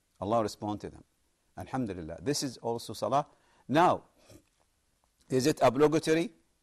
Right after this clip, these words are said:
that everybody, every Muslim must go and perform Salah? No, as I said, if some group have take care of it, then don't need for everybody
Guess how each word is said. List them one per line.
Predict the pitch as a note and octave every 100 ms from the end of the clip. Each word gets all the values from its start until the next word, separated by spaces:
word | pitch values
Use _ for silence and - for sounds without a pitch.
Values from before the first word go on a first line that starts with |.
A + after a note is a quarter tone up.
| _
that | A#2 G#2+ -
everybody, | D3 E3+ D3 D3+ C#3 B2 D#3+ C#3 B2
every | D3+ D3+ C#3+
Muslim | C3 D#3 - B2+ G#2
must | B2+ D3+ -
go | A#2 D3+ C3
and | A2+
perform | A2 - D3
Salah? | B2 B2+ D#3+ - _ _ _ -
No, | C3+ B2+
as | B2+ C#3
I | C#3
said, | - A2+ A2+ -
if | A2 A2 - - -
some | - F#3+ G3
group | D3+ D3+ D3+ - _ _ _ -
have | A2+ A2 - _ _
take | D3 C#3+
care | - D3+
of | C#3
it, | G#3+ - - _ _ _ -
then | A#2 C3 B2+
don't | A2+ D3+
need | C#3+ B2+
for | - A2
everybody | A#2 A2 G2+ F#2+ G2+